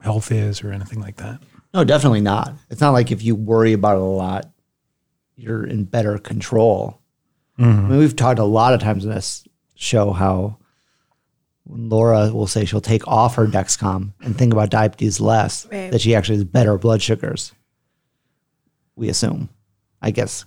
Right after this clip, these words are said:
Speaker 2: you don't know how they are because you're not looking at 'em. But
Speaker 3: Well, my mental state is better.
Speaker 2: <clears throat> mental state's better, which is a different thing than just management. But I don't know. I guess we always frame diabetes as, like, the bad guy in our lives,
Speaker 1: Mm-hmm.
Speaker 2: right? Like,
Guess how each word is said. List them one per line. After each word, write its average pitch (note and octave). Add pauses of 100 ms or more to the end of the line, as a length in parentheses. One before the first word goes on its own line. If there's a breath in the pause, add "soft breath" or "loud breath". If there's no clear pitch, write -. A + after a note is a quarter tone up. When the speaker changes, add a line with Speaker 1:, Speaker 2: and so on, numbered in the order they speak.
(160)
Speaker 2:
you B2
don't G#2
know G#2
how A2+
they B2+
are -
because A2
you're -
not G2+
looking G#2
at -
'em. F#2+ (920)
But A#2 (600)
Speaker 3:
Well, G#3+
my G3
mental F#3+
state -
is -
better. -
Speaker 2:
<clears throat> -
mental D#3+
state's A2+
better, -
which B2+
is B2+ (160)
a D#3
different C3
thing G#2
than A2+
just G#2
management. G#2+
But A#2 (960)
I D#3+
don't D#3
know. B2+
I A#2
guess C#3
we D#3+
always C3+
frame B2
diabetes A2
as, G2+
like, G#2
the G#2+
bad G#2+
guy C3 (460)
in D3
our D3
lives, D#3 (840)
Speaker 1:
Mm-hmm. A#2+
Speaker 2:
right? B2+
Like, C3